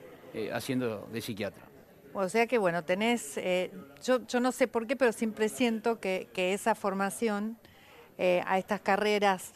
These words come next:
Speaker 2: que luego son más, eh, como vos decías, más caóticas,
Speaker 1: Sí.
Speaker 2: ¿no? Más de gitano, más,
Speaker 1: Sí.
Speaker 2: ma-, más además,
Speaker 1: Más
Speaker 2: eh,
Speaker 1: huérfanas.
Speaker 2: más huérfanas, ¿no? Que no tienen, que no tienen tanta estabilidad
Speaker 1: No,
Speaker 2: tampoco,
Speaker 1: no.
Speaker 2: y que vos no seguís un caminito y es,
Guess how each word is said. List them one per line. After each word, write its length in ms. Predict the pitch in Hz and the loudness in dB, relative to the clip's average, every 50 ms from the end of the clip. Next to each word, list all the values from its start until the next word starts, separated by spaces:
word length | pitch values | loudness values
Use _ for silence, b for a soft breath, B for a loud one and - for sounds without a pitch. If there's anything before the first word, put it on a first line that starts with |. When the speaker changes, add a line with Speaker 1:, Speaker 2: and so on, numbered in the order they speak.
| - - | -8 -4
Speaker 2:
que 140 | 196 175 | -2 0
luego 340 | 180 202 208 214 214 220 208 | 2 4 4 4 4 4 2
son 220 | 208 - 196 202 202 | 0 -2 -4 -4 -2
más, 400 | 202 202 208 214 - - - 202 | 0 0 0 0 -2 -6 -6 -4
eh, 480 | 185 180 175 170 175 170 165 165 165 - | -2 0 0 0 0 0 -2 -2 -4 -6
como 180 | 175 175 175 | -6 -6 -4
vos 140 | 175 190 190 | -2 -2 0
decías, 340 | 202 196 190 - 214 202 170 | 0 0 0 0 0 0 0
más 160 | 202 202 - | 0 -2 -2
caóticas, 800 | - - 196 185 214 214 185 - 190 190 - 202 190 190 190 - | 0 2 4 4 4 2 0 -2 -4 -4 0 0 0 0 -2 -2
Speaker 1:
Sí. 160 | - 180 165 | 2 4 4
Speaker 2:
¿no? 220 | 226 233 226 - B B B B B B B - | 4 4 0 -4 B B B B B B B 0
Más 180 | 202 196 190 | 2 2 2
de 100 | 196 190 | 2 0
gitano, 760 | 190 - - 196 170 - 226 214 208 202 196 190 185 185 190 185 | 0 -2 -4 -10 -2 4 6 6 6 6 4 2 0 -2 -2 0
más, 140 | 190 190 | 2 4
Speaker 1:
Sí. 140 | 190 175 151 120 | 6 6 4 4
Speaker 2:
ma-, 200 | 104 104 - - | 2 0 -2 -2
más 300 | 214 208 202 190 - - | 0 0 0 2 2 2
además, 360 | 202 196 202 214 208 - - - _ _ | 0 0 2 0 -2 -2 -6 -18 _ _
Speaker 1:
Más 180 | - 135 139 131 | -4 -2 2 4
Speaker 2:
eh, 40 | |
Speaker 1:
huérfanas. 640 | 156 180 175 165 147 - - 131 127 120 117 110 - 214 | 6 8 8 8 6 4 2 0 0 0 0 -2 0 2
Speaker 2:
más 160 | 214 214 214 | 4 6 6
huérfanas, 640 | 226 233 254 254 240 220 196 - 214 202 196 196 196 | 6 8 8 6 6 4 2 0 0 2 2 2 2
¿no? 160 | 214 254 269 | 2 0 0
Que 140 | 262 247 220 | 0 0 0
no 160 | 214 220 220 | 2 0 0
tienen, 540 | 220 233 233 233 233 233 220 214 208 208 190 - - | 0 0 0 2 2 2 0 0 -2 -4 -6 -6 -4
que 80 | - 196 | -2 -2
no 100 | 214 202 | 0 0
tienen 200 | - 240 240 220 | 0 0 2 2
tanta 240 | 233 226 214 - | 2 2 2 0
estabilidad 640 | - - - 196 180 180 180 190 202 214 226 185 185 - | 0 2 2 0 2 2 2 4 6 6 8 8 8 6
Speaker 1:
No, 60 | 131 | 6
Speaker 2:
tampoco, 600 | 170 175 185 175 190 190 185 185 - 202 214 262 | 4 2 0 0 2 2 2 2 0 0 2 4
Speaker 1:
no. 200 | 294 269 240 208 | 4 4 4 2
Speaker 2:
y 40 | 185 | 2
que 120 | - 202 | 2 2
vos 140 | 196 214 240 | 2 4 4
no 80 | 254 247 | 4 2
seguís 260 | - 226 247 254 220 | 2 2 2 2 2
un 100 | 220 202 | 0 0
caminito 600 | - 190 180 190 190 196 208 220 226 220 226 214 | 2 0 0 2 0 0 0 0 0 2 2 2
y 160 | 196 190 190 | 2 4 2
es, 200 | 196 196 - - | 0 0 -4 -10